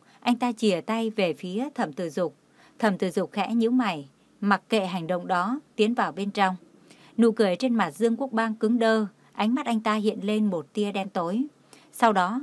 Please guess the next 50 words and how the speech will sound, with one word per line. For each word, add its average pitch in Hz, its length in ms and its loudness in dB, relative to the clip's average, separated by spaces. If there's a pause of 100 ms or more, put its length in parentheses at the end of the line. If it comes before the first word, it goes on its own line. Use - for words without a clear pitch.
(100)
anh 220 160 0
ta 220 140 0
quay 220 180 -4
người 190 180 -2
lại, 160 260 -6 (360)
tiếp 320 220 -4
tục 214 240 2
nở 175 380 0
nụ 185 80 -4
cười 180 280 -2
nịnh 190 220 -8
nọt. 180 200 -2 (520)
Anh 247 180 4
ta 262 100 2
nhìn 208 220 2
thấy 196 260 -2
Thẩm 190 180 0
Tử 170 140 -4
Dục 170 260 -2 (140)
ngồi 190 260 0
trong 220 200 -2
góc, 269 220 -2 (340)
bèn 190 260 -2
nói 170 240 0
với 233 180 2
các 262 240 -2
vũ 214 120 2
nữ, 202 280 -2 (640)
"Các 233 160 2
cô 214 140 4
còn 175 280 0
nhảy 175 180 -2
nhảy 175 240 0
cái 247 140 2
gì? 185 220 2 (420)
Không 233 300 4
thấy 208 200 0
có 247 140 6
khách 269 140 -2
đến 214 200 2
à? 165 240 0 (260)
Còn 214 160 2
không 262 140 4
biết 277 100 -2
cách 294 200 -4
nào 190 240 2
chào 175 240 0
đón 202 180 4
hay 269 80 4
sao?" 208 340 2